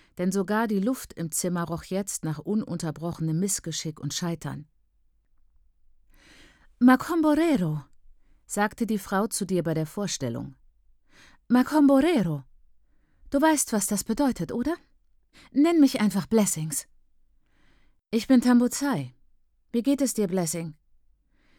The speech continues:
Die stille Mieterin schüttelte den Kopf und betonte: „Blessings.“ „Tambuzai. Ich hoffe, Sie und Marco werdet euch gut verstehen.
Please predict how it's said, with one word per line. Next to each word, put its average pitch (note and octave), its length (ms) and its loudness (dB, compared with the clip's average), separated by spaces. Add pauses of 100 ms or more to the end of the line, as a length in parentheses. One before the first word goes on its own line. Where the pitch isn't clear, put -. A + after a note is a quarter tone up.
(360)
Die G#3 100 -2
stille B3 300 2
Mieterin B3 480 0
schüttelte B3 440 -4
den G3 160 -4
Kopf - 340 -8
und G3+ 160 -6
betonte: A3 600 -6 (800)
„Blessings.“ B3+ 1300 2 (1600)
„Tambuzai. C4 920 4 (720)
Ich B3 220 0
hoffe, C#4+ 380 0
Sie C4 200 2
und - 240 -4
Marco A3+ 420 0
werdet A3 320 0
euch A3 200 -6
gut F4 220 -2
verstehen. C3 640 -4